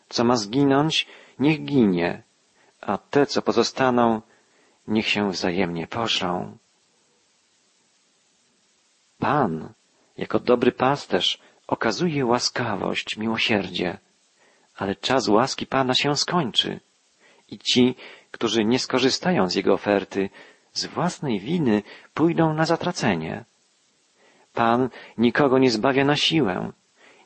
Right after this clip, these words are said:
nikogo nie zmusza do przyjęcia Jego łaski i Jego miłości. Ci, którzy je odrzucają, dobrowolnie zmierzają ku zgubie. Ale dla tych,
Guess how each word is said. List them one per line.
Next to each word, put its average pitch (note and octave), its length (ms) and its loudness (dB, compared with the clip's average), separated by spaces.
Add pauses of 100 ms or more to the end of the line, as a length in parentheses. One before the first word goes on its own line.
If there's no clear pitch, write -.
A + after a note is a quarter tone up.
nikogo C#3 340 2
nie D3 140 2
zmusza D#3 360 0
do G#2 100 4
przyjęcia A2+ 500 2
Jego A2 240 4
łaski A#2 580 2 (460)
i A2 80 0
Jego G#2+ 220 2
miłości. G2 680 -4 (800)
Ci, A#2+ 140 -2
którzy G#2 300 -2
je G2+ 140 4
odrzucają, A2+ 680 2 (460)
dobrowolnie A2+ 720 2
zmierzają A2+ 520 0
ku - 120 -6
zgubie. - 580 -4 (1200)
Ale G2+ 260 0
dla G2+ 160 2
tych, B2 380 2